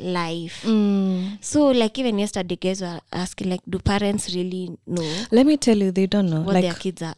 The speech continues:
Speaker 1: up to?"
Speaker 2: I know. Also, like, I'll say the same.
Speaker 1: Mm.
Speaker 2: Do you know, mpaka juzi my dad asked me, "Do you still live where you used to live?"
Speaker 1: How?
Speaker 2: It is that bad.
Speaker 1: Guy.
Speaker 2: I, I can assure you my, all my dad know
Speaker 1: Mm.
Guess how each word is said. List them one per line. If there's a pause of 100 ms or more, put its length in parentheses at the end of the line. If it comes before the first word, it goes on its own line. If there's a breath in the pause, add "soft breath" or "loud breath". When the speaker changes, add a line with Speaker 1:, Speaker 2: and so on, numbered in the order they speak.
(100)
Speaker 1:
up
to?"
Speaker 2:
I
know.
Also,
like,
I'll
say
the
same. (100)
Speaker 1:
Mm.
Speaker 2:
Do
you
know,
mpaka
juzi
my
dad
asked
me, (420 soft breath)
"Do
you
still
live
where
you
used
to
live?" (160)
Speaker 1:
How?
Speaker 2:
It
is
that
bad. (840)
Speaker 1:
Guy. (500)
Speaker 2:
I, (120)
I
can (160)
assure
you
my, (720)
all
my
dad
know (100)
Speaker 1:
Mm.